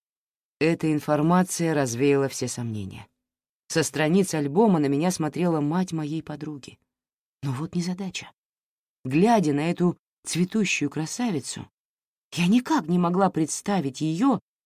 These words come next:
уходящей с семьёй в лес, чтобы жить там, словно дикари, ожидая апокалипсиса. "Да, Ольгу я помню", улыбнулась Лидия Александровна.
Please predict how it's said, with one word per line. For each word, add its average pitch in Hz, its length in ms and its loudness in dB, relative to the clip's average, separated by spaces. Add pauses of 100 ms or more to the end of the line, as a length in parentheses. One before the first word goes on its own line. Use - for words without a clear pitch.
уходящей 180 720 2
с - 40 -10
семьёй 175 460 2
в 131 140 -2
лес, 262 420 -2 (400)
чтобы 175 320 2
жить 190 240 2
там, 185 220 2
словно 202 320 2
дикари, 233 480 4 (160)
ожидая 143 520 0
апокалипсиса. - 840 -10 (1900)
"Да, 208 760 2 (640)
Ольгу 190 380 4
я 185 180 0
помню", 139 580 -6 (400)
улыбнулась 113 680 -2
Лидия 113 320 -4
Александровна. - 840 -12